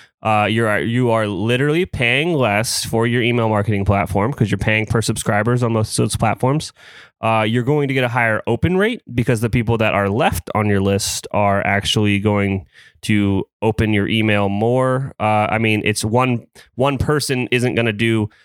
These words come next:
that big of a deal, but, like, it's still, it's an actual metric. And then, you know, you're gonna get better engagement rates because you are gonna have a higher open rate and there's more people that are more qualified on your list to, like, interact with those emails. So,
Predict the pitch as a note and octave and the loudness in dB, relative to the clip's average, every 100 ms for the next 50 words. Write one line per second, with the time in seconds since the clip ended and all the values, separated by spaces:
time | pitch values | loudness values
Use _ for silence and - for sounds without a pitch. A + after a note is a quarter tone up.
0 | _ _ G#2+ A#2 G#2+ B2 G#2+ G2+ G2+ A2 | _ _ -2 -2 0 0 0 -2 0 0
1 | G2+ G2 G2+ - G2+ - A2 - - A#2+ | 2 0 0 0 0 0 -2 -2 -6 -2
2 | G#2+ G#2 G2 - - - - A2+ A2+ A2 | 0 0 -2 -4 -12 -12 -4 0 0 0
3 | B2+ G#2+ G#2 - A2 - - - A2+ B2 | 0 0 -2 0 -2 -2 -14 -8 -2 0
4 | B2+ A#2+ B2+ A2+ B2+ A2+ A#2 B2 A#2 A#2 | 0 -2 -4 -4 -2 0 0 0 0 0
5 | A2+ G#2+ B2 C3 B2 - G#2 A2 G#2+ - | -2 0 0 0 -2 -4 -2 0 0 -2
6 | A2+ A#2+ A2 A2+ G#2+ A2+ A2 G#2 G2+ G2+ | -2 0 0 2 2 0 0 0 0 0
7 | G2+ G2+ G2+ G2+ G2 G2+ G2 G2 A#2+ G#2+ | 2 0 -2 -2 0 0 0 0 0 0
8 | G#2 - - A#2+ A2+ G#2 G2+ G#2+ - A2+ | 0 -4 -4 -2 0 0 0 0 0 0
9 | G#2+ A2 G#2 G2+ G2 G2 G2 G2+ G2+ - | 2 0 0 0 0 0 0 2 0 -2
10 | - G#2+ G#2 G#2 G#2 G2+ G#2+ G#2 - - | -2 0 0 0 0 2 2 0 -4 -2
11 | G2 G2+ A2 G2 - A2+ - - G#2 G2+ | 0 2 2 0 0 -2 -4 -2 0 0